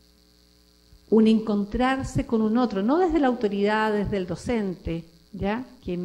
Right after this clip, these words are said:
que de alguna manera coloca reglas, sino que el otro, del tú a tú, que es capaz de decirle, donde te llamo por tu nombre,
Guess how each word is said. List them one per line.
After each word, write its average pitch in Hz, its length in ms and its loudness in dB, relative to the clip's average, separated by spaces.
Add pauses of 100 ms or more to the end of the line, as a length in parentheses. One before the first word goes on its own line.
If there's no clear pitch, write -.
(300)
que 190 100 -10
de 185 80 -2
alguna 185 220 -2
manera 196 220 -2
coloca 180 260 -6
reglas, 175 520 -2 (420)
sino 220 320 -2
que 220 80 -2
el 202 160 0
otro, 175 580 0 (460)
del 196 300 0
tú 277 180 4
a 277 180 2
tú, 180 460 0 (340)
que - 80 0
es - 60 0
capaz 208 320 0
de 202 140 0
decirle, 220 640 0 (2250)
donde 208 260 6
te 208 120 0
llamo 208 320 4
por 208 280 0
tu 311 200 4
nombre, 190 640 4